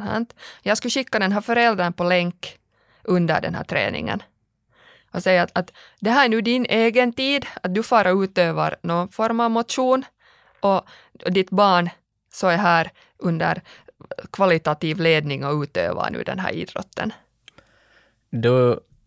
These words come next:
Speaker 2: har sagt att triathlonen är i dagsläget närmast ditt hjärta av idrottsgrenar.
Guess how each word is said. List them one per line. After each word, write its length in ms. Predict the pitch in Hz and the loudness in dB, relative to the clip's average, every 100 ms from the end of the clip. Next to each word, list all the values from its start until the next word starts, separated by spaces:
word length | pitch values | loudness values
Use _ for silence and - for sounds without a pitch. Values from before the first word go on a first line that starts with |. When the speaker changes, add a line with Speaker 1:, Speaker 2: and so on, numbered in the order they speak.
| _ - | _ -8
Speaker 2:
har 220 | 113 120 | -2 0
sagt 300 | 120 117 - | 2 0 2
att 180 | 110 - | -2 -2
triathlonen 760 | - 143 120 101 104 95 92 | 2 4 4 2 0 0 -2
är 60 | 92 | -2
i 60 | |
dagsläget 680 | 92 98 - - 80 80 - _ | 0 -2 -2 -6 -4 -4 -10 _
närmast 460 | - 104 82 - - | -2 -2 -2 -10 -12
ditt 160 | - | -8
hjärta 360 | 90 85 - - - - | -6 -6 -8 -14 -14 -18
av 300 | - 87 - - | -10 -10 -10 -14
idrottsgrenar. 760 | - - - - - 57 - | -12 -10 -10 -10 -10 -10 -10